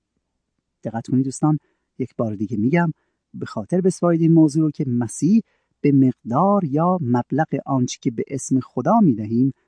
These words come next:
توجه ندارد، بلکه به نیت و کیفیت اهمیت می‌دهد، به قلبمون مینگرد.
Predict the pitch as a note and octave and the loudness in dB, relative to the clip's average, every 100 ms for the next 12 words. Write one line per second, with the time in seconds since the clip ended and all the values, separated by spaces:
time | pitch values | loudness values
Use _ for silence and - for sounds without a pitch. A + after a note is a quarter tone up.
0 | _ - G#2+ G#2 B2+ B2 E3 C#3 G2 - | _ -10 -8 -8 -6 -4 -2 -4 -6 -12
1 | - _ _ _ _ A2+ A#2 - A#2+ A#2+ | -18 _ _ _ _ -10 -8 -8 -4 -2
2 | A2+ G#2 G2+ A2+ D#3 - _ _ _ C3+ | 0 -2 -4 -4 -6 -8 _ _ _ -8
3 | C3 - - A2 - - C3 B2 _ _ | -8 -8 -10 -10 -10 -8 -6 -6 _ _
4 | _ _ - G#2 G#2 G#2 G2+ G#2+ G2+ G2+ | _ _ -18 -10 -4 -4 -4 -8 -10 -12
5 | - E3+ - G3 A#2+ B2 A2+ G2+ G2 G2 | -6 -6 -2 -4 -4 -6 -4 -4 -8 -10
6 | - - _ | -16 -20 _